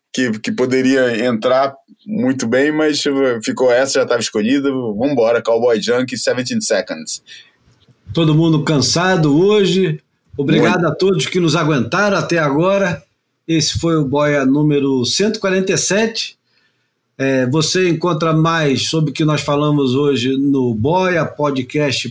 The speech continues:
Speaker 2: ponto com. Se quiser falar conosco, pode mandar, pode deixar comentário lá, pode mandar mensagem. Você nos encontra também no Catarse,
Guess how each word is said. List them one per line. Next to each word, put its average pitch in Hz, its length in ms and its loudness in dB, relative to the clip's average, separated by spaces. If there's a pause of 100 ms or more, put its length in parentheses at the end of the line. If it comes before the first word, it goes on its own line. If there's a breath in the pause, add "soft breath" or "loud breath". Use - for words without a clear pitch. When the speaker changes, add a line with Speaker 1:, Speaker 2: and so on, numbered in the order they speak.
Speaker 2:
ponto 160 340 -2
com. 190 520 0 (340)
Se - 160 -10
quiser 143 260 -2
falar 147 300 -2
conosco, 139 500 -2
pode 131 280 -4
mandar, 123 540 -2 (520 soft breath)
pode 180 200 0
deixar 165 280 0
comentário 143 600 0
lá, 156 240 0
pode 131 240 -4
mandar 123 260 0
mensagem. 156 800 -2 (320 loud breath)
Você 147 260 -2
nos 135 220 0
encontra 131 420 -2
também 131 380 -2 (480)
no 147 360 0 (240)
Catarse, 170 920 -2